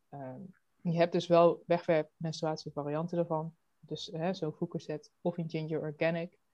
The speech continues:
Die dan gebruik maken van, eh, kotsgecertificeerde katoen. Dus heel erg organisch is.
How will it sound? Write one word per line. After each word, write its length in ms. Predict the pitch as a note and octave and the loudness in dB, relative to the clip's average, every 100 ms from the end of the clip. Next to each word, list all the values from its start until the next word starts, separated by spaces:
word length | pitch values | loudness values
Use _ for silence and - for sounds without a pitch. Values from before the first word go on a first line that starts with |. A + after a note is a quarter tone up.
| _ _ _ | _ _ _
Die 100 | F3 | 4
dan 160 | D#3+ D#3+ | 4 2
gebruik 400 | D#3 D#3+ D#3+ E3+ | 0 4 4 4
maken 400 | E3 E3 E3 D#3+ | 0 -2 -4 -6
van, 380 | D3 C#3+ C#3 - | -4 -4 -6 -14
eh, 220 | - C3 C3 - - - _ A3+ _ | -16 -16 -16 -20 -20 -20 _ -20 _
kotsgecertificeerde 760 | F3+ F3 - E3 D#3 - D#3 D3+ | -4 -4 -4 -4 -4 -6 -4 -4
katoen. 460 | - - C4 D4 _ _ _ | -8 0 0 0 _ _ _
Dus 240 | - - _ _ _ _ _ _ _ _ _ - - | -18 -18 _ _ _ _ _ _ _ _ _ -20 -2
heel 220 | F#3 G3+ | 6 8
erg 140 | F3+ F3 | 8 4
organisch 580 | D#3+ G3+ G#3+ G#3+ G#3+ | 0 2 2 2 2
is. 340 | G#3+ G3+ - | 2 2 0